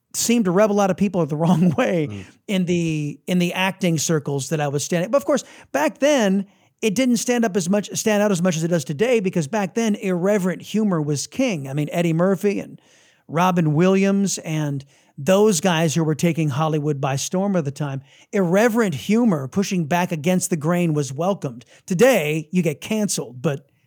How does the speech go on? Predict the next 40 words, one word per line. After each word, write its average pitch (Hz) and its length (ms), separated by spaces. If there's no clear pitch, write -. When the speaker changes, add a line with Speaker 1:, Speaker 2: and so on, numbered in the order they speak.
Speaker 1:
back 226 260
then, 208 460
it 180 180
was, 151 440
it 190 80
was 175 180
avant-garde, 147 920
you 131 100
know. - 260
Speaker 2:
When, 160 400
at 147 140
what 175 240
point 185 280
did 135 180
you 143 140
realize, 117 880
"I'm 139 180
conservative, 127 960
I 117 100
wanna 120 240
talk 113 200
about 113 220
politics, 107 640
this 113 180
is 107 80
something 104 300
I 101 40
wanna 98 180
engage 95 380
in"? 85 140
Is 95 140
that 110 160
just 110 260
as 120 260
you 120 80
started 110 300
covering 110 320
those 101 160
issues 104 360
more? 104 320